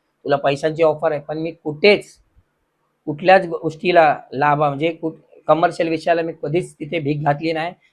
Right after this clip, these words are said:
मी माझ्या जनतेसाठी काम केलं, कारण का हे जनतेचे आशीर्वाद माझ्यासाठी महत्त्वाचे असतात. आज कोविड काळामध्ये दोन हजार,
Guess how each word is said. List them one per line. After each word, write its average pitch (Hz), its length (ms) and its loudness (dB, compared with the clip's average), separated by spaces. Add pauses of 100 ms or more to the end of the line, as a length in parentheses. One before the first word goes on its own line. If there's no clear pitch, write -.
(100)
मी 147 60 -2
माझ्या 156 220 2
जनतेसाठी 160 540 -2
काम 156 240 -4
केलं, 151 220 -8
कारण 156 260 -4
का 156 80 -8
हे 156 140 -2
जनतेचे 151 440 -8
आशीर्वाद 151 440 -4
माझ्यासाठी 143 440 -10
महत्त्वाचे 127 460 -12
असतात. 113 240 -14 (640)
आज 139 320 -4 (500)
कोविड 151 260 -2
काळामध्ये 143 640 -2 (1120)
दोन 139 220 0
हजार, 139 420 2